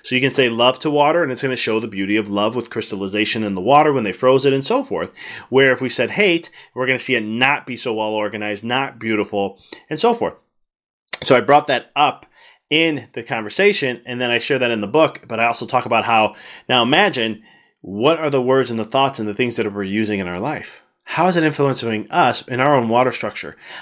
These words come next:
How's it influencing others? 'Cause we have influence on others also. And so you start to see, I'm, what I'm trying to grate the brown here is more about what really energy is and how it plays a role. And it plays a role in every aspect of your life, because water,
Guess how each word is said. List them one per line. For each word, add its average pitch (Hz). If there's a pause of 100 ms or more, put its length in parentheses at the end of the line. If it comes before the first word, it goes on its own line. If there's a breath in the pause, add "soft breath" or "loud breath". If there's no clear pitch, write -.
How's 131
it 147
influencing 113
others? 139
'Cause 101
we 98
have 101
influence 98
on 98
others 95
also. - (400 loud breath)
And 131
so 147
you 143
start 196
to 156
see, 160
I'm, 120
what 131
I'm 135
trying 175
to 147
grate 147
the 127
brown 156
here 120
is 110 (320 loud breath)
more 151
about 131
what 131
really 139
energy 131
is 156
and 113
how 135
it 139
plays 147
a 156
role. 196 (420 loud breath)
And 131
it 151
plays 180
a 175
role 180
in -
every 175
aspect 160
of 147
your 156
life, - (140)
because 143
water, 175